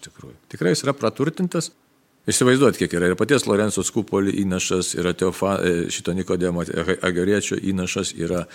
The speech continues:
Teofano Atsiskyrėlio įnašas, visų jų gyvenimo matymas. Ir yra taip pat dar ir Ignaco Lojolos iš tikrųjų dvasia, ta prasme, nu, intarpai tokie, aišku, ne jo paties daryti, bet įnešti Nikodemo Agariečio tokie papildymai,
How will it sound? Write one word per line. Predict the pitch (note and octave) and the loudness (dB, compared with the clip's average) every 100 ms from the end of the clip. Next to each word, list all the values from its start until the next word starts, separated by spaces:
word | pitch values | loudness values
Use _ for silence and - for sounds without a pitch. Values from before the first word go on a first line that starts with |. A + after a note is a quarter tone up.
| - - | -20 -6
Teofano | F2+ - F2+ E2+ | -4 0 0 0
Atsiskyrėlio | E2 E2 - - D3 C#3+ B2+ | -2 -6 -2 0 2 0 0
įnašas, | A#2+ A2 A2+ G2 | -2 -2 -2 -4
visų | F#2+ - G2 | -6 -2 -2
jų | |
gyvenimo | F#2 F#2 F#2 F2+ F2 | 0 0 0 -2 -4
matymas. | F2+ F#2 - F2 F2 - - | -2 -4 -4 -8 -8 -10 2
Ir | C3+ D3 | 4 6
yra | A#2+ A2+ C#3+ | 6 6 6
taip | B2 G#2 | 4 4
pat | C3+ | 6
dar | A#2+ A#2+ | 6 6
ir | G#2+ G#2 G#2+ G#2+ | 6 4 4 0
Ignaco | G2 G#2+ G#2+ - G#2 F#2 E2 | 0 2 0 2 2 2 0
Lojolos | F2 E2+ F#2+ G2 F#2 F2 | -2 0 2 2 0 -2
iš | - | -6
tikrųjų | E2+ F2+ F#2 F2+ F2 F2 - | -6 -4 -2 0 -2 -4 -6
dvasia, | D#2 E2+ E2+ G#2 F#2 | -4 -2 0 2 0
ta | E2 | 0
prasme, | D2+ E2+ - F2 F2 D#2+ - | -6 -6 -4 -2 -2 -4 -6
nu, | E2+ D#2+ - | -6 -6 -6
intarpai | F2+ F#2 D#2+ D#2 D#2 | -4 -4 -6 -6 -8
tokie, | D#2 E2 E2 D#2 | -8 -6 -6 -6
aišku, | D2 F2+ | -6 -4
ne | F2 | -2
jo | E2 | -2
paties | E2 F#2 D#2+ | -2 -4 -4
daryti, | E2 C#3+ G2+ | -2 -2 -2
bet | F2+ F2+ F2+ | -2 -4 -2
įnešti | E2 D#2+ - G2+ - - - - - F2+ | -4 -4 -2 -4 -4 -16 -20 -20 -12 -6
Nikodemo | F2 E2+ E2+ E2 E2 | -2 -2 -2 -2 -2
Agariečio | D#2 D#2+ D#2+ - C#2 C#2+ - - | -2 -2 -2 -4 -8 -10 -18 -14
tokie | D2 - D2 C#2+ - | -12 -6 -6 -8 -6
papildymai, | E2+ - A2+ A2+ G2 E2 D#2+ | -6 4 6 6 2 0 -2